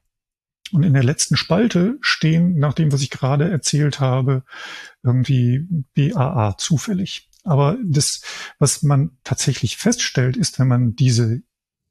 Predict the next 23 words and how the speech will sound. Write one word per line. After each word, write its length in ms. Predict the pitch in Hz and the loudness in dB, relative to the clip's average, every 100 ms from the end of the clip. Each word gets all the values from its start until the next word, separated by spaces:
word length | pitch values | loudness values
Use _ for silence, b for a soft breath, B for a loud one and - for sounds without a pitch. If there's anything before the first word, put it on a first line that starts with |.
| - | 0
diesen 200 | 135 214 | 2 2
Algorithmus 680 | 147 120 110 - 170 165 | 2 2 0 0 0 0
auf 200 | 262 - - | -4 -6 -2
echte 540 | 175 - - 185 - - | -2 -2 -2 -2 -2 0
englische 500 | 143 175 123 - 143 | 2 4 2 -2 -6
Texte 440 | - 120 - 247 | -6 -6 -6 -6
beispielsweise 840 | 175 202 - - - 208 196 214 240 | -6 -6 -8 -10 -10 -6 -6 -6 -4
anwendet. 520 | 170 196 190 180 - | -4 -2 -2 -4 -6
Wenn 120 | 185 | -4
wir 80 | 180 | -2
uns 180 | 143 - | -2 -4
das 80 | |
vorstellen, 380 | - 170 - 156 | -4 -2 0 0
wir 80 | 120 | 0
haben 120 | 107 | 0
einen 120 | 113 | 0
langen 380 | 107 113 160 170 | 0 0 0 0
englischen 440 | 180 123 117 - 160 | 0 0 0 -4 -4
Text, 480 | 233 233 - - | -4 -4 -8 -6
den 140 | 165 156 | -4 -4
ich 200 | 143 233 | -4 -2
eben 220 | 127 117 | 0 0
so 380 | 110 131 127 | 0 0 0